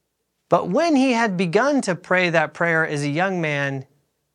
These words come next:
he had no idea what a dangerous thing it was that he was asking for. He couldn't have known then what it would cost him.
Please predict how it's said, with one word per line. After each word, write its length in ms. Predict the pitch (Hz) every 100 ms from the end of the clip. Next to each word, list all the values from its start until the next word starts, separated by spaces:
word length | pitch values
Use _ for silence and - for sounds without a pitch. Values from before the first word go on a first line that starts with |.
| _ _ _ _ _
he 140 | -
had 380 | 170 220 269 269
no 300 | 214 220 240
idea 680 | 196 190 165 226 175 113 - - _ _ _ _ _ _ _
what 160 | 165 190
a 80 | 175
dangerous 720 | 147 202 240 214 208 180 -
thing 300 | 196 185 170
it 180 | 156 143
was 460 | 151 143 123 120
that 100 | -
he 160 | - 147
was 180 | 135 120
asking 460 | 135 139 - 127
for. 400 | 117 - - - _ _ _ _ _ _ _ _ _
He 140 | - 160
couldn't 400 | - 302 233 208
have 180 | 208
known 340 | 196 196 185 160
then 440 | 175 160 135 127
what 320 | 135 160 151
it 100 | 151
would 200 | 135 131
cost 420 | - 147 139 - -
him. 240 | 117 -